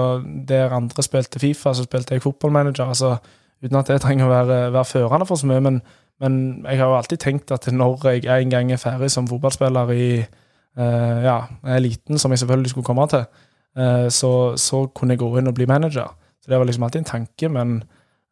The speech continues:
eh, ja, i løpet av juniortid i Bryne så, så fant jeg ut at her er det spillere som har en helt annen fremtid enn meg, og som,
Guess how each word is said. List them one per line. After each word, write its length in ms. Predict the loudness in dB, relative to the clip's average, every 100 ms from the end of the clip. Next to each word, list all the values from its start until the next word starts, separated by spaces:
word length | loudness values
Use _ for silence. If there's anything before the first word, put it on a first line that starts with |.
| -2
eh, 500 | 0 0 -2 -4 -2
ja, 160 | -2 0
i 100 | 2
løpet 160 | 2 4
av 80 | 4
juniortid 480 | 4 2 0 0 0
i 20 |
Bryne 240 | 0 0 0
så, 160 | 0 -2 -4 -8 -6
så 260 | -4 -2 -4 -6
fant 400 | -6 -6 _ -4
jeg 160 | -4 -12 -20 _ _ _
ut 320 | -2 2 2 0
at 160 | -4 -2
her 220 | 0 2
er 80 | 0
det 20 | -2
spillere 560 | -2 0 0 0 0 -4
som 300 | -4 -2 -4 -6 _ _ -2
har 80 | 2
en 60 |
helt 220 | 2 2 2
annen 160 | 0
fremtid 300 | 0 -2 0
enn 80 | 2
meg, 220 | 2 2 0
og 40 | 0
som, 220 | 0